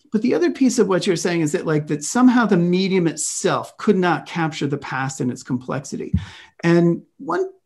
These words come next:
possible counter to that <clears throat> is to suggest that no medium can do that. That if we're talking about historical feature films or historical fiction,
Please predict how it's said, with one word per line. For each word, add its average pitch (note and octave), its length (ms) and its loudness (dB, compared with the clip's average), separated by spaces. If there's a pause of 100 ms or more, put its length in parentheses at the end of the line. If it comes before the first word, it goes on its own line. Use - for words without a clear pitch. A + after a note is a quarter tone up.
possible A3+ 500 -2
counter A#3+ 380 2
to E3 80 0
that D3 300 -2
<clears throat> - 20 0
is - 400 4
to A3+ 120 -2
suggest F#3+ 480 -4
that G#3+ 180 0
no G#3+ 360 2
medium C3+ 500 0
can - 180 -4
do C#3+ 180 -10
that. - 200 -16 (460)
That F3 280 -2
if E3 120 -6
we're D#3+ 140 0
talking E3 420 -4
about C3+ 440 -2 (680)
historical D#3 460 -2
feature D3+ 240 -6
films B3+ 420 -2
or F3 80 -2
historical D#3 440 -6
fiction, A3 580 2